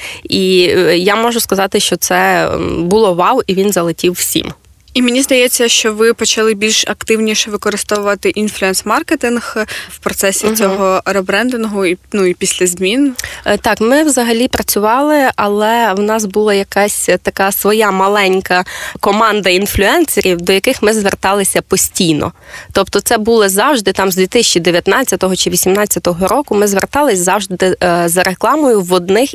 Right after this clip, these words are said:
Speaker 1: і тих самих людей, тому що, ну, якось так,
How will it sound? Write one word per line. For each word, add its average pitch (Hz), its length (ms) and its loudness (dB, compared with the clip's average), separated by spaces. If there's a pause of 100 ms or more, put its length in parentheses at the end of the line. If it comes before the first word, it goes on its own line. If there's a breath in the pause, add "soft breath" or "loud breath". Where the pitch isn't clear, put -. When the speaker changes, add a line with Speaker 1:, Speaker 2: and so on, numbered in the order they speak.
Speaker 1:
і 190 80 -2
тих - 360 -2
самих 190 460 -2
людей, 185 380 0 (380 loud breath)
тому 233 260 4
що, 214 580 2
ну, 269 220 2 (380)
якось 226 380 0
так, 165 280 -2